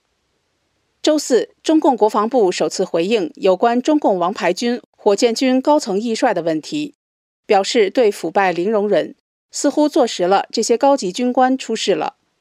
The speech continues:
据路透社报道，中共国防部发言人吴谦在记者会上被问及火箭军高级指挥官改组以及数月未露面的前国防部长魏凤和的下落时表示，“我们将查办每一起案件，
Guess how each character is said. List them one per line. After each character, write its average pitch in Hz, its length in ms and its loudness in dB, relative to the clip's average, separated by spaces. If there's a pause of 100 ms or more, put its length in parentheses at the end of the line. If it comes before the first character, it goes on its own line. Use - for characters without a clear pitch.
(760)
据 262 180 0
路 254 120 0
透 240 160 0
社 233 140 2
报 214 200 2
道， 156 340 -2 (440)
中 311 160 2
共 269 180 0
国 214 160 2
防 202 180 0
部 220 200 2
发 247 180 0
言 196 160 2
人 170 240 -2
吴 180 160 -6
谦 247 320 -2 (220)
在 262 200 2
记 262 140 -4
者 170 160 2
会 220 180 2
上 180 280 -2
被 214 140 2
问 214 180 0
及 165 340 -8 (280)
火 196 200 0
箭 226 180 0
军 262 260 0
高 294 200 2
级 254 120 -4
指 - 140 -4
挥 202 180 0
官 254 200 0
改 190 180 0
组 160 340 -8 (180)
以 196 140 -4
及 196 220 -2
数 254 200 0
月 240 160 2
未 247 160 2
露 240 160 4
面 208 240 0
的 160 240 -2
前 - 240 -2
国 240 120 0
防 262 200 0
部 240 160 -2
长 165 300 0
魏 240 120 2
凤 226 180 -2
和 175 160 -4
的 196 120 -2
下 233 180 -2
落 170 160 0
时 160 240 -8
表 151 160 0
示 - 320 -6 (760)
，“我 226 60 2
们 220 160 0
将 294 220 0
查 185 240 -2
办 208 200 0
每 180 180 -2
一 233 100 -4
起 - 200 -8
案 180 200 -4
件， 170 300 -2